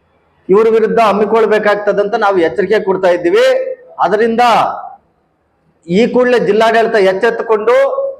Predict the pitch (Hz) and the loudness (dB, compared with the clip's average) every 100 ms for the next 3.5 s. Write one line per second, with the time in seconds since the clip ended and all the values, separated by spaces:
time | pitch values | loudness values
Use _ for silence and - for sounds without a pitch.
0 | - _ _ - 185 196 180 190 180 202 | -20 _ _ -4 0 2 2 2 2 0
1 | 226 214 254 247 233 202 240 240 190 185 | 0 -2 0 0 2 2 2 2 0 0
2 | 240 233 226 247 214 220 226 220 220 220 | 0 0 0 0 0 2 0 0 0 0
3 | 220 226 277 285 - | 2 2 0 -2 -8